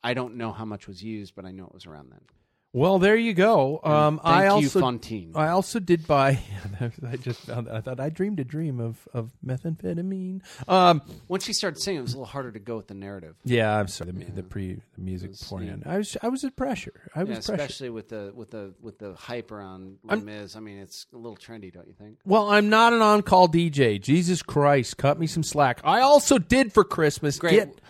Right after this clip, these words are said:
Speaker 1: great. We found one more thing you can't do. Fabulous. <laughs>
Speaker 2: You wanna hurt me?
Speaker 1: No, no, thank
Speaker 2: Okay.
Speaker 1: you. No, thank you. 'Cause
Speaker 2: Well,
Speaker 1: you
Speaker 2: you did.
Speaker 1: came
Speaker 2: You,
Speaker 1: up, oh.
Speaker 2: you cut me deep there. <laughs>
Speaker 1: Okay, Christmas.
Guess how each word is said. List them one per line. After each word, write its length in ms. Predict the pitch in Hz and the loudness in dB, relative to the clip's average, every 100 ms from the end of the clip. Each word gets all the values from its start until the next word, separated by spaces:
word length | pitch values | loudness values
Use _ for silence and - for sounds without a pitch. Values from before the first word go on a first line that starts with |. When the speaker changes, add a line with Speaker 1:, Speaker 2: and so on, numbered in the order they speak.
| - | -2
Speaker 1:
great. 180 | 160 151 | -2 0
We 80 | |
found 320 | 143 170 147 123 | -2 0 0 -2
one 160 | 139 | -2
more 200 | 143 131 | -2 -4
thing 220 | 123 131 | -6 -10
you 140 | 110 104 - | -10 -12 -10
can't 420 | 110 120 98 - - | -6 -6 -8 -12 -14
do. 220 | 92 85 _ _ _ | -14 -16 _ _ _
Fabulous. 560 | - 123 101 80 - - _ _ - - - | -2 -2 -2 -12 -16 -18 _ _ -20 -20 -18
<laughs> 80 | - - _ - - - | -16 -16 _ -20 -20 -10
Speaker 2:
You 120 | 165 185 | -2 0
wanna 160 | 202 | 4
hurt 180 | 160 165 | 4 2
me? 180 | 185 196 - - - | 0 -2 -6 -16 -10
Speaker 1:
No, 300 | 131 131 - _ _ - | -8 -8 -10 _ _ -10
no, 360 | 156 127 98 _ _ | -6 -6 -8 _ _
thank 140 | 156 151 | -6 -4
Speaker 2:
Okay. 100 | 107 | -6
Speaker 1:
you. 60 | - _ _ - | -10 _ _ -12
No, 80 | 127 | -10
thank 200 | 123 104 | -10 -14
you. 80 | 101 | -16
'Cause 180 | 117 | -10
Speaker 2:
Well, 60 | - | -8
Speaker 1:
you 60 | 165 | -8
Speaker 2:
you 60 | |
did. 180 | 139 135 | -6 -8
Speaker 1:
came 160 | 135 135 | -8 -8
Speaker 2:
You, 80 | 151 | -8
Speaker 1:
up, 40 | 107 | -10
oh. 80 | 92 _ - | -20 _ -14
Speaker 2:
you 80 | |
cut 200 | 160 - | -14 -12
me 100 | 156 | -12
deep 200 | 151 156 - | -12 -14 -16
there. 140 | 147 151 | -16 -12
<laughs> 80 | 139 - - - 381 - 381 - - 240 | -12 -10 -14 -12 -18 -10 -12 -10 -12 0
Speaker 1:
Okay, 220 | 208 170 | 2 2
Christmas. 460 | - 165 117 95 | -4 -6 -6 -14